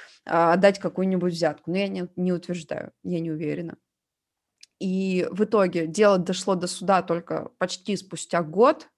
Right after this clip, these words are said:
А, приговор был вынесен с-, почти спустя два года после того, как все это произошло, при том, что человек, он продолжал упорно говорить, что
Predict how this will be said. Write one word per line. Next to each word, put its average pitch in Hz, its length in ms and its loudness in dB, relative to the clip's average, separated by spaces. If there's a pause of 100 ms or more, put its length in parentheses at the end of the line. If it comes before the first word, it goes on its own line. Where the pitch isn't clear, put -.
(1000)
А, 175 200 0
приговор 185 680 2
был 185 200 2
вынесен 185 580 -2 (580)
с-, - 100 -16 (240)
почти 190 320 0
спустя 202 380 -4
два 196 280 2
года 156 480 -2 (380)
после 175 300 -2
того, 175 240 -2
как 165 140 -6
все - 160 -2
это 165 140 -6
произошло, 208 760 0
при 254 180 -8
том, 190 220 -2
что 175 600 -2
человек, 185 600 2
он 170 200 -4
продолжал 175 760 0
упорно 185 460 -2
говорить, 170 420 -6
что 175 320 -6